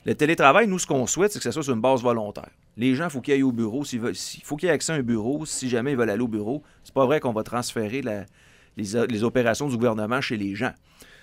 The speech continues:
Mais je vous donne un bel exemple qui est arrivé, euh, pas plus tard que cet hiver.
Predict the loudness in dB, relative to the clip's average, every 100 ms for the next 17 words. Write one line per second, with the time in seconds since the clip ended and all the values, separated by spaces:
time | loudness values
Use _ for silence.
0 | _ _ -8 -6 0 4 4 4 4 4
1 | 4 0 0 0 0 0 0 2 2 2
2 | -2 -2 -2 -2 -4 -6 -8 -6 -6 -6